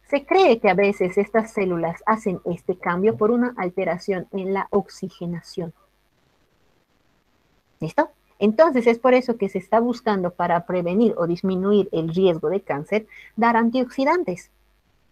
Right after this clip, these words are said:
Prevenir la oxidación en las células, porque se dice que si se oxida, tiene mayor riesgo de convertirse en cáncer. ¿Listo? Entonces,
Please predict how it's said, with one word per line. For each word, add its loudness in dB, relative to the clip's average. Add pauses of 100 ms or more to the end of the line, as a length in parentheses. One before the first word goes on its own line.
(400)
Prevenir 4
la 2
oxidación 0
en 4
las 0
células, 2
porque -4
se 0
dice -2
que -14 (280)
si 0
se 2
oxida, 0 (1120)
tiene 4
mayor 4
riesgo 2
de 0
convertirse -2
en -6
cáncer. -12 (960)
¿Listo? 0 (440)
Entonces, 0